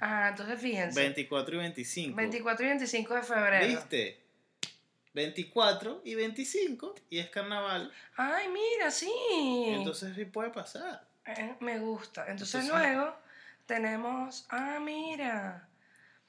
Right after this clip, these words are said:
Speaker 1: jueves y viernes santos, nueve y diez de abril. El diez de abril cuesta el cumpleaños de mi hermana.
Speaker 2: ¿Viste?
Speaker 1: ¿Viste?
Speaker 2: Entonces estamos, podemos hacerlo.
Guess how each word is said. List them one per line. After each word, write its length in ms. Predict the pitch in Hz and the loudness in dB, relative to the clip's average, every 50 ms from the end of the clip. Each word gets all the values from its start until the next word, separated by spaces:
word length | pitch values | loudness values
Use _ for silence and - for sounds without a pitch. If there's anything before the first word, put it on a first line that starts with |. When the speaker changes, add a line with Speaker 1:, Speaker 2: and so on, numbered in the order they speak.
| _ _ _ - | _ _ _ -4
Speaker 1:
jueves 340 | - 254 254 247 254 277 | 0 0 2 2 2 0
y 40 | 311 | 2
viernes 360 | 294 262 240 226 240 254 262 | 4 4 4 4 4 0 0
santos, 360 | - - 294 269 - 233 226 220 | 2 2 2 2 2 2 0 2
nueve 280 | 240 233 233 240 247 | 2 2 4 4 4
y 40 | 254 | 4
diez 220 | 254 254 254 247 | 4 4 2 2
de 120 | 247 262 247 | 4 4 4
abril. 300 | 247 247 240 233 220 202 | 4 4 4 4 4 4
El 120 | 202 196 202 | 4 4 4
diez 140 | 214 220 | 2 0
de 100 | 226 240 | 2 2
abril 240 | 254 277 302 294 262 | 2 2 2 0 0
cuesta 300 | - 233 214 196 - 233 | 0 0 0 0 -2 -4
el 60 | 233 | -4
cumpleaños 380 | 233 254 254 240 226 214 214 233 | -2 -2 0 0 0 0 0 0
de 40 | 247 | 2
mi 80 | 240 | 2
hermana. 480 | 226 214 214 202 185 180 175 175 185 - - | 2 2 2 2 0 0 -2 -8 -14 -18 -12
Speaker 2:
¿Viste? 760 | 147 185 262 427 466 453 - - - 339 190 131 95 - - _ _ - | -2 2 4 4 4 2 -2 -6 -6 -4 -4 -4 -6 -10 -14 _ _ -8
Speaker 1:
¿Viste? 500 | 226 262 285 277 - - - - 196 180 180 | -6 -6 -6 -8 -10 -14 -16 -16 -14 -10 -8
Speaker 2:
Entonces 460 | 180 185 - - 403 415 427 427 302 262 | -8 -8 -6 -4 -4 -2 0 0 2 2
estamos, 400 | 285 285 - 302 240 285 320 339 | 2 4 4 4 4 4 2 0
podemos 500 | 349 - - 220 - 247 247 254 277 302 302 339 | 0 2 2 4 4 4 2 2 0 -2 -2 -2
hacerlo. 1080 | 403 - 466 339 339 339 349 359 349 330 311 285 262 247 233 233 214 190 180 180 | 0 2 4 4 6 6 6 4 4 2 2 2 0 0 0 0 -2 -4 -6 -8